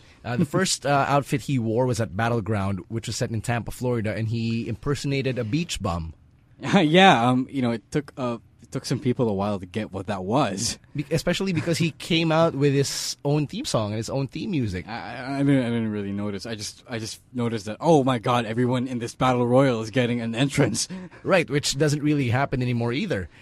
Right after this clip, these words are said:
Speaker 1: Now,
Speaker 2: Yeah.
Speaker 1: the second outfit he wore was when Raw was in Miami. He dressed as, obviously, LeBron James, the Miami jersey with masking tape on the word Miami and a crudely written Cleveland on
Speaker 2: Uh,
Speaker 1: the
Speaker 2: wait,
Speaker 1: side.
Speaker 2: did you notice that they were in Cleveland last week?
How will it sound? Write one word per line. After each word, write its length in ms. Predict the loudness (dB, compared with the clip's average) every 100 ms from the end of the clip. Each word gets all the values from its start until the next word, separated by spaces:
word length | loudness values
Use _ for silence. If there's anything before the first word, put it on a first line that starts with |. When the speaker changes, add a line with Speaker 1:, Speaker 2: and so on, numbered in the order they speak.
| -6
Speaker 1:
Now, 140 | 0
Speaker 2:
Yeah. 60 | 2
Speaker 1:
the 80 | 2
second 360 | 2 0 0
outfit 340 | 0 0 0 -4
he 160 | -2
wore 380 | -2 2 4 4
was 260 | 4 2 0
when 200 | -2 0
Raw 180 | 2 2
was 140 | 2
in 80 | 2
Miami. 560 | 0 0 0 0 0 -2
He 120 | -2
dressed 280 | -4 -4 -4
as, 120 | -10 -4
obviously, 520 | 0 0 -2 -6 -4
LeBron 520 | -4 -4 -2 0 2
James, 460 | 2 0 0 -2 -6
the 140 | -8 -6
Miami 580 | -2 0 0 2 0
jersey 480 | 0 -2 -2 -2 -4 -6 -16 -10
with 200 | -6 -4
masking 460 | -2 -2 -4 -4 -4
tape 260 | -4 -4
on 140 | -4 -4
the 60 |
word 180 | -2 -2
Miami 580 | -2 -2 -2 -2 -2 -4
and 140 | -4 -4
a 200 | -4 -4
crudely 560 | -6 -2 0 0 -2
written 300 | -2 -4 -6
Cleveland 600 | -8 -6 -2 -2 -2 -4 -2
on 120 | 0
Speaker 2:
Uh, 60 | 2
Speaker 1:
the 60 | 6
Speaker 2:
wait, 80 | 6
Speaker 1:
side. 40 |
Speaker 2:
did 140 | 6 2
you 60 |
notice 300 | 2 2 0
that 160 | -2 -2
they 100 | -2
were 100 | 0
in 80 | -2
Cleveland 380 | -2 0 2 2
last 280 | 0 -2 -6
week? 360 | -10 -10 -18